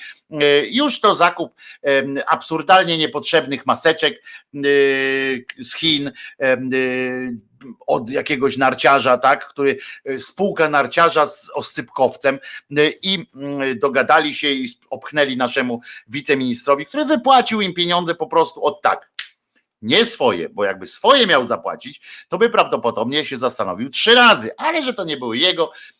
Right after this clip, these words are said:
że Szumowiński mu powiedział: „Stary, to jest mój kumpel, ja go znam, na pewno nie chcę, e, przekrętu zrobić żadnego, daj mu kasiorkę, będzie dobrze”.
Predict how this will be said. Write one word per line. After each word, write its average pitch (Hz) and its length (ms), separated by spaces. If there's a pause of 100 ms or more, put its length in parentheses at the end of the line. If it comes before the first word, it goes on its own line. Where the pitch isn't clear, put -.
(120)
że 277 280
Szumowiński 175 760
mu 151 120
powiedział: 143 400
„Stary, 165 500
to 113 100
jest 101 160
mój 113 160
kumpel, 170 420
ja 117 100
go 85 140
znam, 143 380 (260)
na 226 360
pewno 208 400
nie 156 140
chcę, 143 280 (180)
e, 127 120
przekrętu 127 640
zrobić 117 340
żadnego, 143 500 (220)
daj 220 340
mu 170 100
kasiorkę, 147 540
będzie 131 340
dobrze”. 131 480